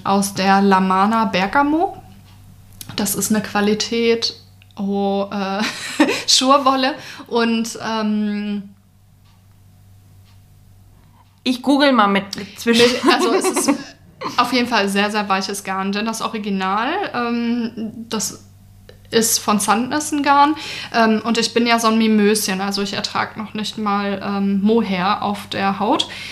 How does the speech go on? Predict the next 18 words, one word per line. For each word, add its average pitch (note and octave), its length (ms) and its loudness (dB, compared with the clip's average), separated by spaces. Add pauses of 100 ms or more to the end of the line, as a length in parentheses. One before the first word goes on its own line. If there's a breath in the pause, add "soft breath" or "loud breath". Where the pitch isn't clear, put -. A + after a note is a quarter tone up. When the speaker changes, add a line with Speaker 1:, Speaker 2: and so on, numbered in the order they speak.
(240 loud breath)
Speaker 1:
sodass G#3 420 2
ich G3+ 200 -4
dann, G#3 600 2 (540)
ja. G3+ 280 -6 (340)
Speaker 2:
Mohair G#3+ 540 4
ist F3 160 -2
aber F#3 500 6
auch, F#3 160 4
da F3 140 -4
hast F#3+ 220 -2
du G#3 60 -2
ja F#3 140 2
auch F#3 100 2
himmelweite G#3 560 -2
Unterschiede. F3+ 720 -2 (540 loud breath)
Speaker 1:
Das G#3 180 2
stimmt, C#4+ 380 2
aber G#3+ 580 2